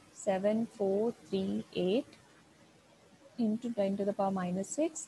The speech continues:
into point five into ten to the power minus two into delta F hertz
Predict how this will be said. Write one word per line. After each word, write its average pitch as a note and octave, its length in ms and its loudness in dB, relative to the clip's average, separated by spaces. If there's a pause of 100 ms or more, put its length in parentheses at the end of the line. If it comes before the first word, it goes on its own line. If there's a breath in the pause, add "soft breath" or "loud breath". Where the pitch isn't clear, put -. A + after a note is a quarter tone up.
(120)
into G3 500 0 (1700)
point A3 420 4
five G3+ 420 2 (160)
into G3+ 480 0
ten F#3 180 -2
to G3 80 -2
the G3 120 0
power G3 300 0
minus F#3 460 -2
two G#3 300 2 (1400)
into G3 360 -2
delta F#3+ 640 2 (160)
F G#3 420 0 (160)
hertz G#3 560 0